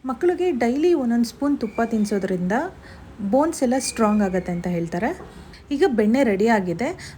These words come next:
but ಅದು ಒಂದು ತಿಂಗಳು ಸ್ಟೋರೇಜ್ ಆಗಿರೋದ್ರಿಂದ ಸ್ವಲ್ಪ ಸ್ಮೆಲ್ಲಲ್ಲಿರುತ್ತೆ ಅದು. ಅದಕ್ಕೆ ಒಂದು ಎರಡು ಮೂರು ಸಲ ಅದನ್ನ ಚೆನ್ನಾಗಿ ವಾಶ್ ಮಾಡ್ಕೊತೀನಿ ನಾನು. ಅದು ವಾಶ್ ಮಾಡಾದ್ಮೇಲೆ ಅದು ಯಾವುದೇ ಥರ ಸ್ಮೆಲ್ಸ್ ಇರೋದಿಲ್ಲ. ಅಂದ್ರೆ ಸ್ವಲ್ಪ ಹುಳಿ ಅಂಶ ಇರುತ್ತೆ ಅಷ್ಟೇ. ಆ ಥರ ವಾಸನೆ ಅಂದ್ರೆ ಬೇರೆ ಥರ ವಾಸನೆ ಇಲ್ಲ,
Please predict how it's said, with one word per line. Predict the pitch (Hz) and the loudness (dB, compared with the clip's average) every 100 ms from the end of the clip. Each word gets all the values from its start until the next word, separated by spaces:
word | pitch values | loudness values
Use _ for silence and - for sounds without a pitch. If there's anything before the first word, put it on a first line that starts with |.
| 254 | 0
but | 311 285 | 2 4
ಅದು | 277 | 2
ಒಂದು | 277 247 294 | 2 2 2
ತಿಂಗಳು | 339 254 269 339 | 2 2 2 2
ಸ್ಟೋರೇಜ್ | - 233 233 226 | 4 4 4 2
ಆಗಿರೋದ್ರಿಂದ | 208 185 190 185 185 | 2 0 -2 0 0
ಸ್ವಲ್ಪ | 294 - 220 294 | 0 0 -2 -2
ಸ್ಮೆಲ್ಲಲ್ಲಿರುತ್ತೆ | 294 214 202 262 262 196 175 180 | 0 2 4 4 4 2 2 -2
ಅದು. | 160 226 359 - - - | -2 -2 -4 -8 -10 -2
ಅದಕ್ಕೆ | 247 - 359 | -2 0 0
ಒಂದು | 294 240 | 2 4
ಎರಡು | 220 226 285 | 6 6 4
ಮೂರು | 294 | 0
ಸಲ | - 247 | 0 0
ಅದನ್ನ | 233 220 247 | 2 2 0
ಚೆನ್ನಾಗಿ | - 202 208 233 | 0 0 0 0
ವಾಶ್ | 254 196 202 226 | 0 0 0 0
ಮಾಡ್ಕೊತೀನಿ | 190 170 170 165 165 | 0 -2 -4 -4 -4
ನಾನು. | 160 165 262 403 - - - - - - _ _ - | -4 -2 -2 -4 -14 -20 -20 -20 -20 -20 _ _ -12
ಅದು | 294 285 254 | -8 -4 -4
ವಾಶ್ | 339 - | -4 -2
ಮಾಡಾದ್ಮೇಲೆ | 294 233 220 320 | 0 0 0 0
ಅದು | 320 226 | 0 0
ಯಾವುದೇ | 190 214 233 | 0 -2 -2
ಥರ | 233 277 | -2 -4
ಸ್ಮೆಲ್ಸ್ | - 208 226 - | 0 0 0 0
ಇರೋದಿಲ್ಲ. | 190 175 185 | 0 0 0
ಅಂದ್ರೆ | 170 226 349 | 2 2 4
ಸ್ವಲ್ಪ | 285 277 | 2 2
ಹುಳಿ | 339 233 277 | 2 4 2
ಅಂಶ | 330 262 254 | 2 2 2
ಇರುತ್ತೆ | 220 196 180 | 0 0 -4
ಅಷ್ಟೇ. | - 294 | -2 -2
ಆ | 262 | -2
ಥರ | 190 233 | -2 -2
ವಾಸನೆ | 214 175 208 269 | 0 0 -2 0
ಅಂದ್ರೆ | 247 254 | 0 2
ಬೇರೆ | 196 202 | 0 0
ಥರ | 220 208 | 0 0
ವಾಸನೆ | 185 180 196 | 0 -2 -2
ಇಲ್ಲ, | 180 | -2